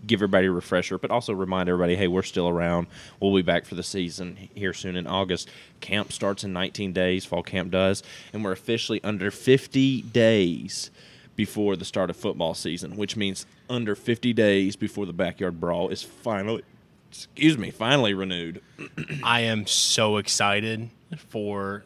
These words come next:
Speaker 2: this year of college football because so much of the landscape is gonna change just from day one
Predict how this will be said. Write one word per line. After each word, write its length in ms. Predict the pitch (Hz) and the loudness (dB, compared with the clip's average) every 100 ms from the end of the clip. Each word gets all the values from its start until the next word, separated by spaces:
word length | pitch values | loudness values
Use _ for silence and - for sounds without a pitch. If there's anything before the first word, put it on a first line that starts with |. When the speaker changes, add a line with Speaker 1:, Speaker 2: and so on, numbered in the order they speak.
| - | -14
Speaker 2:
this 320 | 104 101 - | -6 -4 -4
year 180 | 101 101 | -4 -6
of 80 | 92 | -6
college 320 | 104 95 - | -8 -8 -10
football 380 | 104 95 107 104 | -12 -10 -10 -8
because 240 | 104 110 | -8 -4
so 180 | - 127 | -2 -2
much 200 | 123 120 | -2 -4
of 40 | |
the 60 | 110 | -4
landscape 460 | 104 101 - 101 92 | -4 -4 -4 -8 -8
is 80 | |
gonna 180 | 92 87 | -12 -10
change 680 | - - 87 95 95 104 - - - - - | -8 -8 -8 -10 -8 -6 -8 -10 -20 -20 -10
just 260 | 120 117 - | -6 -4 -6
from 440 | - 123 120 113 | -6 -4 -4 -6
day 200 | 104 98 | -8 -8
one 560 | 95 95 107 98 90 95 | -8 -10 -8 -10 -12 -16